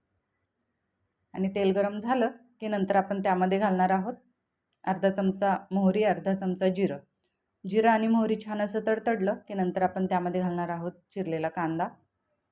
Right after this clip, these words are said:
आणि आता हा कांदा आपल्याला अगदी मऊ होईपर्यंत परतवून घ्यायचा आहे तेलावर. तर साधारणतः एक अर्धा मिनिटभर मी हा कांदा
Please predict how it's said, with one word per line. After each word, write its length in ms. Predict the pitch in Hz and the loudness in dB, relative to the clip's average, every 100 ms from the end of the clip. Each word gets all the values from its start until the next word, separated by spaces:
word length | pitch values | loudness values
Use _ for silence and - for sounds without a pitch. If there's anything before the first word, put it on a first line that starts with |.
| _ _ _ _ _ _ _ _ _ - | _ _ _ _ _ _ _ _ _ -4
आणि 160 | 208 214 | 0 0
आता 140 | 220 | 0
हा 100 | 226 | -2
कांदा 340 | 226 214 208 | 2 4 6
आपल्याला 340 | 214 208 214 208 | 6 6 4 4
अगदी 480 | 190 185 220 - _ _ _ _ | 0 -4 -6 -8 _ _ _ _
मऊ 340 | 190 208 220 220 | -4 0 2 2
होईपर्यंत 640 | 220 196 190 196 196 196 233 - - _ _ _ _ _ _ _ _ _ _ _ _ _ _ _ _ _ _ - | 2 2 2 2 2 2 0 -2 -20 _ _ _ _ _ _ _ _ _ _ _ _ _ _ _ _ _ _ -2
परतवून 420 | 196 196 180 175 | 0 2 2 2
घ्यायचा 280 | 175 165 165 | 0 0 -4
आहे 160 | 160 | -4
तेलावर. 400 | 160 165 156 170 202 - _ _ _ _ _ _ _ _ _ _ _ _ _ - | -6 -4 -2 -2 -4 -8 _ _ _ _ _ _ _ _ _ _ _ _ _ -6
तर 60 | 208 | -2
साधारणतः 440 | 220 196 202 196 | 4 4 4 0
एक 120 | 208 185 | 0 4
अर्धा 300 | 208 196 226 | 4 4 2
मिनिटभर 520 | 220 208 180 208 214 - _ 196 | 2 -2 0 0 -2 -10 _ -6
मी 140 | 208 | -4
हा 140 | 196 | -2
कांदा 380 | 190 185 180 196 | 0 0 2 2